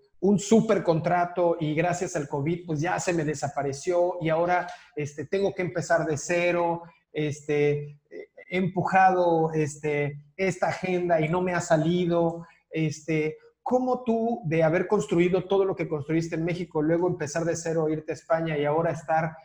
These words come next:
en una empresa construyendo también, eh, la historia de las empresas, eh, holacráticas en,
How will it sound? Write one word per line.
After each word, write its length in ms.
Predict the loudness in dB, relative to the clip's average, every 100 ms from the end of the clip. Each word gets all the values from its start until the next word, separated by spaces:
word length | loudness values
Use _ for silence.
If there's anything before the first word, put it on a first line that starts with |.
| _ -8
en 140 | -6
una 160 | -4 -6
empresa 380 | -6 -6 -6 -8
construyendo 580 | -10 -10 -8 -2 0 -2 -4
también, 480 | -6 -2 0 -2 -6 _ -10
eh, 160 | -6 0
la 160 | 2 2
historia 720 | 0 0 4 4 4 4 4
de 440 | 2 0 -2 -4 -4
las 260 | -4 -2
empresas, 840 | -6 -4 0 0 0 -4 -4 -20 -18
eh, 320 | -12 -12 -12 -18 _ _
holacráticas 880 | -8 -8 -2 0 0 0 -2 -4 -4
en, 300 | -6 -6